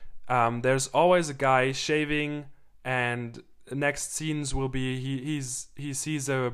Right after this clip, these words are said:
pretty girl or a pretty woman, um, walk, passing by and, and looking at him, like, fascinated by him, whatever, whatever reason, because he's shaved or whatever, right? And, and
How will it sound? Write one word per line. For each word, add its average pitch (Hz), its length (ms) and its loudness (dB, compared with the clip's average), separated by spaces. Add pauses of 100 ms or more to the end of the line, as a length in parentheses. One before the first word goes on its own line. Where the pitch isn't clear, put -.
pretty 143 200 4
girl 135 340 4
or 117 240 2
a 113 120 -2
pretty 139 280 2
woman, 131 500 0 (400)
um, 110 500 0
walk, 131 420 0
passing 127 400 4
by 123 260 4
and, 113 300 -2
and 113 220 -8
looking 147 280 -2
at 131 140 -2
him, 131 400 -4 (460)
like, 113 180 -2
fascinated 135 640 2
by 120 200 2
him, 120 480 -4
whatever, 127 760 2 (100)
whatever 127 420 0
reason, 123 320 -4
because 120 300 -4
he's 117 200 -10
shaved 143 400 2
or 131 60 -2
whatever, 131 380 2
right? 131 300 6 (540)
And, 135 180 0
and 135 400 -2